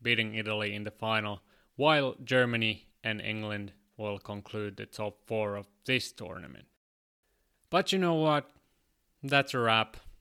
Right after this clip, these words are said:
Eurojinxing is now done, and next week we can move on to some other topic, but we will probably visit the competition as well, since most of the proceeding teams are decided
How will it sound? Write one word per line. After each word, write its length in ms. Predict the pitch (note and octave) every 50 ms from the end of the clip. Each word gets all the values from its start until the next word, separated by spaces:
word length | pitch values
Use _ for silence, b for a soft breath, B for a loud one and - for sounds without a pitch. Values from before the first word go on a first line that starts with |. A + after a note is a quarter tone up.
| _ _ _ _ _ _ _ _ _ _ _ _ - -
Eurojinxing 680 | D3 E3 F3+ F3 E3 - E3 D#3+ D3+ - - D3+ C#3+ C#3
is 120 | C3 - C#3+
now 200 | C3+ C3+ B2+ B2
done, 380 | B2 B2+ B2 A#2+ A#2+ A#2 G#2 - b b b b b b b b b b b b b _ _ _ -
and 160 | D3+ D#3 D#3
next 260 | D3 C#3+ C3+ - -
week 360 | C#3 C#3 C3 B2+ A#2+ - - - _
we 160 | - B2 A#2
can 140 | - B2+ A#2+
move 260 | A#2+ A#2+ A#2 A2+ A2
on 240 | A#2 A2+ A2+ A2 G#2
to 120 | - -
some 280 | G#2 - A#2+ A2+ A2 G#2+ -
other 360 | A2+ A2+ A2 G#2+ A2+ A2 G#2+
topic, 600 | - - - A2+ A2+ A2 - A2+ A2 G#2 - _
but 280 | - A2+ A2 G#2+ G2+ - b b b b b b b b b b b b b _ _ -
we 100 | D#3+ F#3
will 180 | F#3 F#3 F3+
probably 540 | F3+ - - F3+ E3+ D#3+ D#3 D#3 C3 D3+ D3
visit 340 | C3 C3+ C#3 - - C#3 A#2
the 80 | C3+
competition 720 | A2+ - B2+ B2+ B2 A#2 C3 B2 G#2+ B2 B2 G#2+ - B2 A#2
as 200 | A2+ A2+ - B2
well, 240 | A#2+ A#2+ A#2 A#2 A2+
since 480 | - - A#2 A2+ A2 G#2+ - - - C#3+
most 360 | C3+ B2 C3 D3+ C#3+ - -
of 140 | D#3+ C#3 B2+
the 100 | C#3+ C#3
proceeding 800 | C#3 - _ - C#3 C3+ B2+ - - C#3 C3 B2+ A#2+ A#2+ A#2 A2+
teams 500 | A#2 - A#2+ A2+ A2+ A2+ A2 G#2+ - - - _
are 220 | A#2+ A#2 A2 A2
decided 640 | G#2+ G#2+ G#2+ - - - A2+ A2 A2 G#2+ G#2+ G2+ -